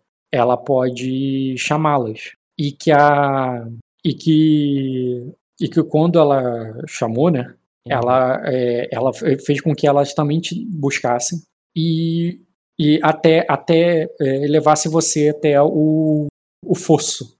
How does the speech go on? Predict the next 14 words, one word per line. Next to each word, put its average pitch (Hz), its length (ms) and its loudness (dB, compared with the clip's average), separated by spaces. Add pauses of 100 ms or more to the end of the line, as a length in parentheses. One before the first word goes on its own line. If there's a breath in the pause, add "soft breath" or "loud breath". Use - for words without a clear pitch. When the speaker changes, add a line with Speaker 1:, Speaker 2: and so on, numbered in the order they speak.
(160)
Speaker 1:
que 156 100 2
é 135 40 4
o 131 40 0
castelo 139 440 2
que 143 80 -6
você 147 80 -2
tá 143 100 0
agora. 113 320 -2 (280)
Você, 156 320 4
Speaker 2:
Uhum. 160 60 0
Speaker 1:
Diogo, 117 400 0
lembra 139 260 2
do 113 100 -4
fosso? - 420 -6